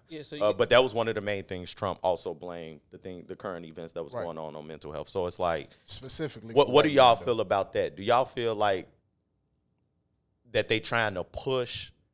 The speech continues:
Speaker 2: they trying to, that, that there, there's, there's basically a, a, a lane there for them to push a lot of things on mental health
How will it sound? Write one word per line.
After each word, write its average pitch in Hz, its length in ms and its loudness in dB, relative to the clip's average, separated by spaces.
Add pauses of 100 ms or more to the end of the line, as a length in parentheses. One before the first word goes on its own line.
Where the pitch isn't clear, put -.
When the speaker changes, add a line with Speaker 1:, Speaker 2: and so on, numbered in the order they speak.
(320)
Speaker 2:
they 113 100 -8
trying 123 320 -2
to, 92 140 -4
that, 110 320 -2
that 101 260 -2 (260)
there, 117 180 0
there's, 101 580 -4 (2250)
there's 113 300 0
basically 107 640 -4
a, - 40 -10
a, 82 520 -4 (600)
a 107 80 0
lane 120 420 -4
there 131 160 -8
for - 160 -16
them 101 180 -10
to 90 80 -10
push - 460 -10
a 92 60 -4
lot 101 220 -4
of 101 100 -16
things 101 340 -16
on 92 220 -10
mental 98 260 -14
health 107 240 -10